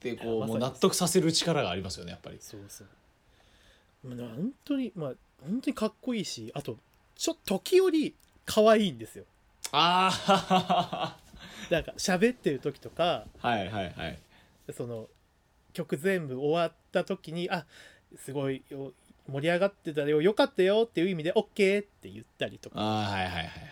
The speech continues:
Speaker 2: は、可愛いって思って。
Speaker 1: はいはいはいはい。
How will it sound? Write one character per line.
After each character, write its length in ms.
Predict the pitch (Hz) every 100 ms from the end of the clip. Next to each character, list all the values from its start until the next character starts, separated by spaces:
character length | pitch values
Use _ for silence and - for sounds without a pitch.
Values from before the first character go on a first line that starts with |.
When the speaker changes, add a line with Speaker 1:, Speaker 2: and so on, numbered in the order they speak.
| - - 185
Speaker 2:
は、 60 | 220
可 240 | - 156 190
愛 140 | 233
い 20 | 233
っ 20 |
て 120 | -
思 120 | 107
っ 20 | 113
て。 300 | _ 98 101
Speaker 1:
は 180 | 101 107
い 40 |
は 60 | 98
い 20 |
は 100 | 95
い 40 |
は 220 | 90 90 85
い。 320 | 85 80